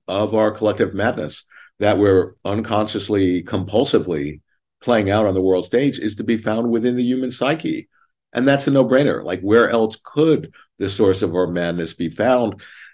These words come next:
And so that being said, that then helps to contextualize this war on consciousness,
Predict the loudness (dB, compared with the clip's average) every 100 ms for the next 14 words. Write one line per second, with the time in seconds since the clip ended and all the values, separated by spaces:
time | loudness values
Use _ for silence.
0 | _ 2 4 4 0 -4 0 2 4 0
1 | 0 -4 -4 -10 -4 -4 0 0 0 -2
2 | -4 -14 _ _ _ _ -18 -16 -2 0
3 | 2 2 0 -2 -4 -2 0 -2 -2 -2
4 | -2 -2 -4 -4 -4 -4 0 0 2 0
5 | -4 -4 -6 -4 -2 -2 -2 -4 -8 -6
6 | -4 -4 -6 -6 -8 -8 -14